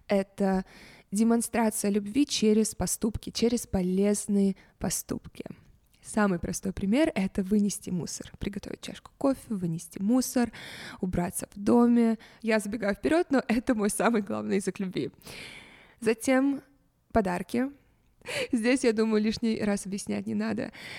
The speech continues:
Общее, проведённое, качественное, неразделённое время или quality time, когда вы без отвлечения проводите время вместе.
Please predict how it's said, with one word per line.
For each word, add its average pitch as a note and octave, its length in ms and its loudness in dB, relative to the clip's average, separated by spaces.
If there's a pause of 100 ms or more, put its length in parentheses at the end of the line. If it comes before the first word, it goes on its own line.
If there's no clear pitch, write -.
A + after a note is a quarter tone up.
(680)
Общее, B3+ 480 2
проведённое, G3+ 840 0
качественное, F#3+ 760 -4
неразделённое G3 840 2
время G#3+ 520 2
или G#3 360 -2 (100)
quality G#3 600 -2
time, G3 480 0
когда F#3+ 400 0
вы G3+ 440 0
без A3 460 2
отвлечения G#3 1120 0 (640)
проводите A3+ 880 0
время F#3 480 2 (180)
вместе. - 600 -4